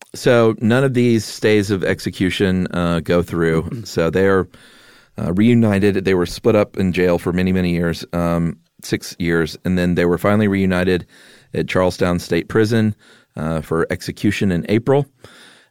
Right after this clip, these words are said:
Speaker 1: And, uh, they had, like,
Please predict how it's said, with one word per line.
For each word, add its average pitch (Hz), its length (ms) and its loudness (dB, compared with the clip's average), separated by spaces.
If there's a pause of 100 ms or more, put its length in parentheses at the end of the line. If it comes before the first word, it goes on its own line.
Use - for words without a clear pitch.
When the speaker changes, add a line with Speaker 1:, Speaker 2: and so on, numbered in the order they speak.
Speaker 1:
And, 87 640 0
uh, 80 520 -2
they 92 240 0
had, 90 440 -2 (100)
like, 85 360 -2